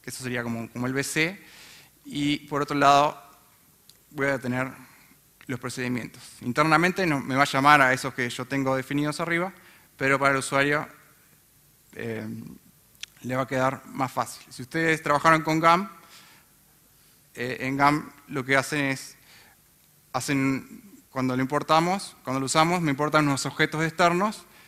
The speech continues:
que son algo de este estilo, tienen sus propiedades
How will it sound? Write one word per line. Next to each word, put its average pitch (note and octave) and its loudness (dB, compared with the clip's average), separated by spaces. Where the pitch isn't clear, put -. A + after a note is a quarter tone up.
que D#3 0
son E3+ 2
algo F3 4
de D#3+ 4
este D3 -4
estilo, C3 0
tienen C#3 0
sus C#3 -8
propiedades D#3+ 0